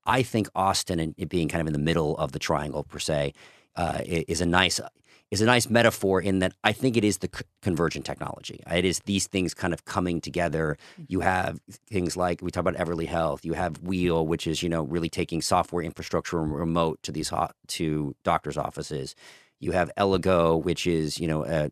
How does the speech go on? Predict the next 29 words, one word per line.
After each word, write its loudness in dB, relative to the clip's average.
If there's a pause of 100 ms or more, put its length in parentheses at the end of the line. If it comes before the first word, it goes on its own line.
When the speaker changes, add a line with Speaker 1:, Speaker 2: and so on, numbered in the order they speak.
Speaker 1:
next -2
generation 0
C 0
R 4
O, 2
Speaker 2:
Mm-hmm. -14
Speaker 1:
Closed 4
Loop 2
A 2
I, 6
which -2
is -6
really 0
about 0
clinical -2
decision -2
support. -2
So 0 (600)
all 6
the 6
things 6
you 2
kind 2
of 0
think 0
about 6
that 4
are 2
not 2